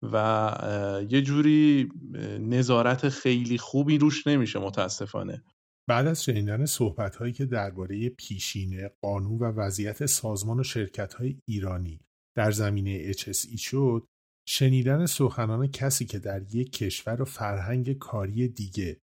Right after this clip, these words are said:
Speaker 2: که اتفاقاً هم یکی از کشورهای پیشرفته دنیا هست مشغوله، می‌تونه به کاملتر شدن تصویر کمک کنه و بستری هم باشه برای مقایسه این دو فرهنگ کاری.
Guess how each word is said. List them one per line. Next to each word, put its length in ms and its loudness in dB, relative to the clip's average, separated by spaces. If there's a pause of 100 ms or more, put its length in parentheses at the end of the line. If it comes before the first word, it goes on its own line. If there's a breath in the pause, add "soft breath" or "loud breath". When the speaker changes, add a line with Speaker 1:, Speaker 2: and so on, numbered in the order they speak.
(160)
Speaker 2:
که 180 -2
اتفاقاً 580 -2
هم 340 2
یکی 340 -2
از 180 0
کشورهای 600 -2
پیشرفته 840 -2
دنیا 460 -4
هست 500 -8 (380 loud breath)
مشغوله، 800 -2 (340)
می‌تونه 380 4
به 120 2
کاملتر 720 0
شدن 480 -2
تصویر 720 -2
کمک 380 -2
کنه 220 -6
و 160 -6
بستری 560 0
هم 220 2
باشه 280 0
برای 380 0
مقایسه 1160 -2
این 140 -4
دو 120 -8
فرهنگ 580 -10
کاری. 400 -14